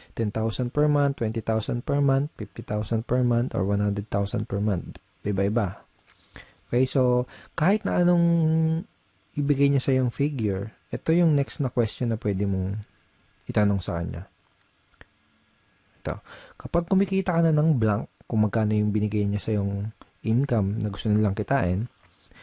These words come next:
kapag kumikita ka na ng twenty thousand na monthly income, ano yung pinakamalaking maitutulong nun para sa'yo? O kaya, ano yung pinakamalaking maitutulong nun para sa'yo at sa pamilya mo?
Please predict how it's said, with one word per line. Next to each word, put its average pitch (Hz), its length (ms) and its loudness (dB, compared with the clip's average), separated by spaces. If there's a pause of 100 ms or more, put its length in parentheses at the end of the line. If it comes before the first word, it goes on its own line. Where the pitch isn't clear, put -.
(120)
kapag 196 320 -2
kumikita 196 480 -2
ka - 0 -
na 156 160 0
ng 127 160 -4
twenty 120 320 -2
thousand 123 400 0
na 117 80 0
monthly 113 400 -2
income, 113 480 -4 (400)
ano 143 320 4
yung 180 240 2
pinakamalaking 139 800 0
maitutulong 123 560 2
nun 95 240 2
para 92 240 -2
sa'yo? 90 320 -6 (640)
O 92 80 -4
kaya, 107 240 2 (320)
ano 139 240 4
yung 175 160 2
pinakamalaking 139 720 0
maitutulong 131 640 0
nun 98 320 -2 (160)
para 107 240 0
sa'yo 107 240 2
at 95 160 -2
sa 101 80 -4
pamilya 87 400 0
mo? 90 160 -6